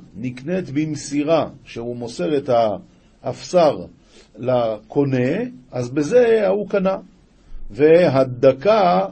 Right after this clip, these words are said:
בהגבהה, צריכים להגביה. דברי רבי מאיר ורבי אליעזר,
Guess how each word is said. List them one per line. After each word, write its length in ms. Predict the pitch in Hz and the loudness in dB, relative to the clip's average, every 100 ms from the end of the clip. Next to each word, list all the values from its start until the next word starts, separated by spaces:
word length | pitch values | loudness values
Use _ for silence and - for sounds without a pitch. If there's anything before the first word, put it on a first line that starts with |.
| - - | -12 -16
בהגבהה, 1000 | 110 131 120 123 123 131 131 107 107 104 | 0 2 2 0 0 2 2 0 -2 -4
צריכים 340 | - 127 127 | -8 -8 0
להגביה. 680 | 135 131 95 101 95 95 90 - - - _ _ | 0 0 -6 -8 -6 -8 -10 -16 -20 -20 _ _
דברי 320 | 127 127 160 165 | -8 -6 -2 0
רבי 240 | 151 127 | 0 0
מאיר 280 | 143 170 156 | -2 -2 -2
ורבי 380 | 131 123 127 151 | -2 -2 0 0
אליעזר, 640 | 131 135 165 151 170 180 | 2 2 2 2 -2 -4